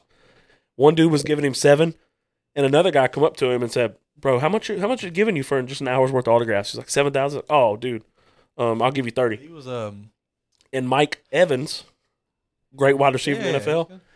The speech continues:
Speaker 1: he had a baby in college and didn't have money to take care of it. So Johnny would go hit the seven thousand and give it to Mike and then go hit the thirty.
Speaker 2: Dang.
Speaker 1: It's two hours worth of work.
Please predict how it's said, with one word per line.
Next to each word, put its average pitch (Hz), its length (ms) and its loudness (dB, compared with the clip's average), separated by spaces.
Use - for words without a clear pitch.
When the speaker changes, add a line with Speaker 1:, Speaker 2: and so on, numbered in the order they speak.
Speaker 1:
he 196 240 -2
had 151 160 0
a 117 60 0
baby 147 540 0
in 127 140 -8
college 127 480 2
and 131 120 -14
didn't 139 160 0
have 135 120 -2
money 139 180 2
to 131 80 0
take - 160 -4
care 160 180 0
of 185 80 -2
it. - 160 -10
So - 160 -8
Johnny 151 280 0
would 139 140 -2
go 135 120 2
hit 147 160 -4
the 127 60 -14
seven 160 320 0
thousand 202 440 0
and 131 140 -14
give 147 100 0
it - 80 -20
to 143 60 -6
Mike 185 260 -4
and 156 100 -6
then 143 60 -2
go 131 100 0
hit 131 120 -2
the - 60 -20
thirty. 127 260 -4
Speaker 2:
Dang. 92 140 -20
Speaker 1:
It's - 80 -20
two 254 140 -4
hours 185 180 4
worth 170 140 -4
of 165 60 -2
work. 214 220 -4